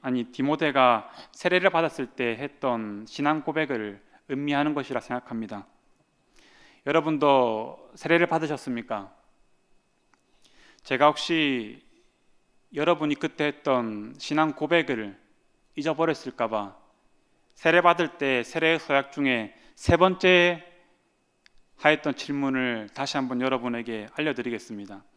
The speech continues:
세례 받을 때 여러분께 드리는 질문 중에 세 번째 질문이 이것입니다. "여러분은 성령의 은혜만 의지하여 그리스도를 믿고 따르는 자가 되고 모든 죄악을 버리고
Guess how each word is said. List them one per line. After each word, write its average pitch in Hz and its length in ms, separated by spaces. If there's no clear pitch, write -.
세례 180 260
받을 175 300
때 135 480
여러분께 147 500
드리는 131 440
질문 139 300
중에 127 280
세 147 160
번째 156 200
질문이 135 380
이것입니다. 117 580
"여러분은 147 800
성령의 170 720
은혜만 147 640
의지하여 127 640
그리스도를 151 540
믿고 131 640
따르는 160 380
자가 139 300
되고 117 500
모든 139 680
죄악을 131 600
버리고 120 600